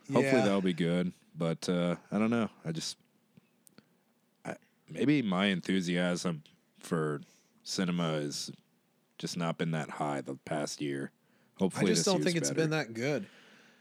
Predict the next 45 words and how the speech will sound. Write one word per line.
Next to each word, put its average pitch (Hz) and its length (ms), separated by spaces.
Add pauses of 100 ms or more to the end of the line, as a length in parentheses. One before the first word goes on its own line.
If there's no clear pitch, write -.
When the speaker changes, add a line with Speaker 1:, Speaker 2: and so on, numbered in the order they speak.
(200)
Speaker 2:
You 127 100
know, 127 60
Speaker 1:
Yeah. 135 60
Speaker 2:
we 139 80
get 151 140
a 147 60
lot 147 240
of 143 100
recycled 131 720
stuff, 110 600 (140)
a 113 80
lot 120 240
of, 117 180 (600)
you 127 80
know, 117 100
superhero 117 880
stuff, 110 640
and 110 480
none 127 200
of 165 100
it 165 180
has 127 280
been 135 320
particular, 147 760
I, 143 320
visually, 214 800 (540)
great. 143 260 (1120)
Speaker 1:
Yeah, 117 160
but 123 100
it 117 80
comes 135 260
to 135 60
Speaker 2:
But 113 120
Speaker 1:
a - 20
point 110 280
where 95 220
that 92 200
just - 200
doesn't 90 240
matter 85 340
anymore. 65 340
It's 175 100
kinda 127 180
Speaker 2:
Mm-mm. 123 40
Speaker 1:
like 117 200